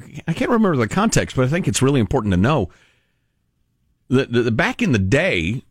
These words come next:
when, you know, the conventions meant something, the smoke-filled rooms, the rest of it,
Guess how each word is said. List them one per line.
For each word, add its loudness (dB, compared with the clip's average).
when, 0
you 2
know, 2
the 0
conventions 0
meant -2
something, 0
the 2
smoke-filled 0
rooms, 0
the 2
rest 0
of -2
it, 0